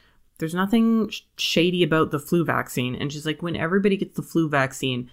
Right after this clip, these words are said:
you protect people like babies, old people, the immunocompromised, you know, people who are doing, like, radiation for cancer. Like, you're really protecting them by getting your flu shot."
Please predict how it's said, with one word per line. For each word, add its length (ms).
you 120
protect 480
people 300
like 300
babies, 720
old 240
people, 560
the 100
immunocompromised, 1300
you 120
know, 140
people 360
who 160
are 140
doing, 340
like, 220
radiation 500
for 120
cancer. 580
Like, 280
you're 200
really 400
protecting 680
them 380
by 160
getting 260
your 140
flu 240
shot." 400